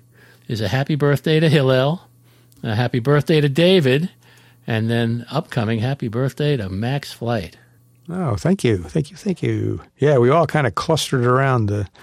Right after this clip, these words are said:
Speaker 2: early May and close to it. All right. Hey, Max Trescott, are you gonna tell us about this cat? I saw the,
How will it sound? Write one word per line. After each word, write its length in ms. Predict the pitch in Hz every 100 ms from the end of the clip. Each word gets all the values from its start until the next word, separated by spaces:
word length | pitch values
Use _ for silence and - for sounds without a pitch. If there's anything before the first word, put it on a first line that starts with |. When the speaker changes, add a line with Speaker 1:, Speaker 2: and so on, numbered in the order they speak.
| - - - - - _ _ 427 -
Speaker 2:
early 260 | 117 107
May 560 | 107 107 107 110 107 92 _ _ _ _
and 320 | 131 107 107
close 280 | - 110 98
to 200 | - 131
it. 100 | 117 _ _ _ _ _ _ _ _ - - _ _ _ _ _ _ _ 165
All 80 |
right. 300 | 185 139 117 - - _ _
Hey, 200 | 202 180
Max 340 | 214 196 -
Trescott, 440 | 185 175 - 104 - _ _ _ _ _ _
are 80 | 156
you 120 | 160
gonna 140 | 202 180
tell 160 | 185
us 120 | 180 165
about 220 | 156 143
this 180 | 151 -
cat? 280 | 135 131 -
I 220 | 160 170
saw 400 | - - 202 202
the, 240 | 160 127